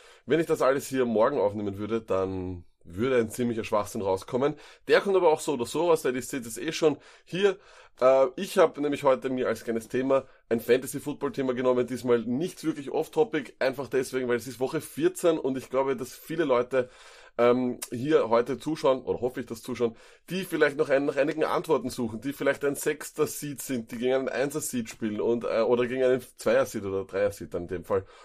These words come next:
und ein bisschen Schiss haben oder einfach gegen einen übermäßigen, übermächtigen Gegner spielen. Ich will euch zeigen, dass es durchaus auch noch auf dem Waivers doch noch wirklich Spieler gibt, die vielleicht den Unterschied ausmachen können und die einfach ein Risiko wert sind, auch wenn sie in unseren Starts und Sits, Sits sind,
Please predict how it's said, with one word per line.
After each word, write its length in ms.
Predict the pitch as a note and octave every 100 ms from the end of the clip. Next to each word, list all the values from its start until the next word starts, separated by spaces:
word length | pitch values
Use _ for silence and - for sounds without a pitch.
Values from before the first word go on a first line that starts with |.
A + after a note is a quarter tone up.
| - -
und 180 | C3+
ein 60 | C#3
bisschen 180 | D3+ C#3+
Schiss 300 | - E3 -
haben 120 | B2
oder 200 | A#2 A#2
einfach 180 | A#2+ C3
gegen 160 | C3+ C3
einen 140 | C3
übermäßigen, 760 | D#3+ D#3 C#3 C3 B2 B2 B2
übermächtigen 560 | A#2+ C3+ C3 A#2+ A#2+ G#2+
Gegner 240 | C3+ C#3+
spielen. 300 | B2 A#2+ C3+ - - - - _
Ich 140 | G3+ A3+
will 80 |
euch 120 | A3 A3
zeigen, 240 | F3 F3+
dass 100 | D#3+
es 100 | D#3+
durchaus 300 | F3+ F#3 E3
auch 160 | D3+ E3+
noch 120 | D3
auf 200 | D3+ -
dem 140 | F3+
Waivers 440 | D#3+ E3 F3+ E3+ -
doch 260 | E3+ F3+
noch 260 | F3+ F3+ C#3
wirklich 340 | D#3+ - F3
Spieler 300 | - F3+ F#3
gibt, 260 | - D#3 - - - - _
die 100 | F#3 F3+
vielleicht 320 | - D#3+ E3
den 100 | G3
Unterschied 320 | F#3 A3 F3 D3+
ausmachen 340 | C3+ C#3 C3+
können 260 | C#3+ D3+ -
und 200 | C#3+ -
die 160 | F3
einfach 320 | C3 D#3 E3
ein 140 | B2 C#3+
Risiko 360 | E3 F3 D3
wert 200 | C3 D#3
sind, 180 | - G#2
auch 160 | B2 B2+
wenn 140 | C#3+
sie 240 | C#3+ C#3+ -
in 200 | G3 G3+
unseren 240 | F3 D#3
Starts 320 | - B2 B2 C#3
und 120 | A#2+
Sits, 520 | - A#2 - - -
Sits 300 | A3 A3 -
sind, 340 | C3 D#3+ -